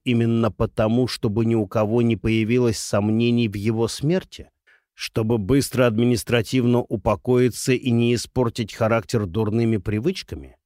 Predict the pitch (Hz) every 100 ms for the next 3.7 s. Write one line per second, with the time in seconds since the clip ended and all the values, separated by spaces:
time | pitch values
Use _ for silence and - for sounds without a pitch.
0 | _ _ _ _ _ _ - 78 135 160
1 | 147 175 135 160 147 151 147 143 117 135
2 | - 135 - 135 131 127 123 - 127 120
3 | 123 131 151 143 - - -